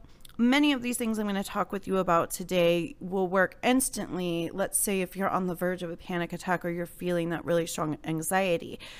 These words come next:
But in addition to that, if you practice these things consistently, over time you'll notice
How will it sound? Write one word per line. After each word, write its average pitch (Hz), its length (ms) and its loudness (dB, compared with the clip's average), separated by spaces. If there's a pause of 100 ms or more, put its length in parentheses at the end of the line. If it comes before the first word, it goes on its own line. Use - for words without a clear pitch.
(140)
But - 140 -2
in 240 100 2
addition 277 520 0
to 247 100 -6
that, 180 300 2
if - 100 -10
you 202 80 -8
practice 254 480 -4
these 196 240 -4
things 175 380 -2
consistently, 175 1040 -2 (360)
over 220 300 4
time 240 480 2
you'll 190 160 0
notice 180 640 2